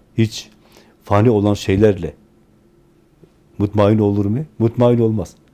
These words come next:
Ne yaparsak yapalım, mutmain olmaz. Sadece kendi kendimizi kandırıp üstünü örtmüş olabiliriz. Evet, onun için,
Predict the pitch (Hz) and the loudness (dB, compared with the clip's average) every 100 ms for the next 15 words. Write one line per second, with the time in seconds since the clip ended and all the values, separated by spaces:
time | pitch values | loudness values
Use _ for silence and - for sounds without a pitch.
0 | _ _ - 147 123 123 - 101 107 101 | _ _ -4 -2 2 0 0 -2 0 0
1 | 139 175 180 _ _ _ 107 110 117 113 | -2 -2 -8 _ _ _ -2 2 2 4
2 | 107 117 156 - - _ _ 151 127 101 | 2 0 -4 -8 -20 _ _ 0 0 -2
3 | 98 110 110 151 104 98 98 98 104 - | -4 -2 -2 -2 -4 -2 -4 -6 -8 -4
4 | 104 127 214 _ _ _ _ _ _ 131 | -2 -2 -8 _ _ _ _ _ _ -6
5 | 120 170 165 131 147 131 104 90 85 78 | -2 0 2 2 0 -2 0 0 -2 -4
6 | 76 - - _ _ _ _ _ _ _ | -10 -12 -20 _ _ _ _ _ _ _
7 | _ _ _ _ _ - - - 113 104 | _ _ _ _ _ -20 -14 -2 0 0
8 | - 76 | -4 -18